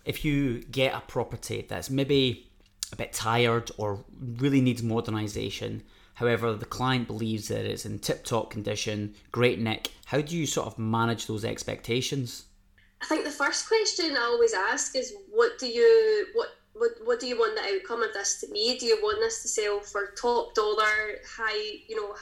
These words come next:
Speaker 2: top end of the market that we can get and get as much money for this as possible? Or do you just want it sold? You know, do you not mind maybe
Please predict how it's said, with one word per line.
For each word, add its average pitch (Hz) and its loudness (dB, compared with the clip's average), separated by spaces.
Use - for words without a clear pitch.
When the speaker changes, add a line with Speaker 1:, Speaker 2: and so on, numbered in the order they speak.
Speaker 2:
top 240 -2
end 226 2
of 220 2
the 208 -2
market 208 -2
that 214 0
we 415 2
can 403 -4
get 381 -2
and 453 -2
get 226 -2
as - -4
much 208 -6
money 208 -4
for 214 -6
this 208 -4
as - -14
possible? 226 2
Or 220 4
do 240 -10
you 226 -2
just 202 -4
want 208 -4
it - -4
sold? 208 -2
You 220 2
know, 214 0
do 220 -10
you 214 -8
not 214 -4
mind 440 -2
maybe 403 -4